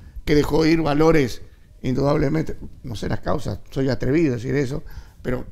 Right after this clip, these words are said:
hay valores que fueron sustituidos por jugadores que n-, no son para estar en Nacional,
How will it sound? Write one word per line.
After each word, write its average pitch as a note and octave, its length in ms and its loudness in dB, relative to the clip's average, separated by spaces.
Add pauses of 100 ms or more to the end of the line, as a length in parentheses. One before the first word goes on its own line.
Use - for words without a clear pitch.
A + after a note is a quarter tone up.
(380)
hay C3+ 120 0
valores C#3+ 580 4 (520)
que C3 100 -4
fueron D3+ 260 2
sustituidos C#3+ 640 -2 (680)
por A#2 120 -2
jugadores A#2+ 440 -2
que - 180 -4 (560)
n-, B2 420 -10
no D3 300 2
son E3+ 420 0 (680)
para G#2+ 180 -2
estar B2 180 -2
en A#2 120 -4
Nacional, A2 540 -6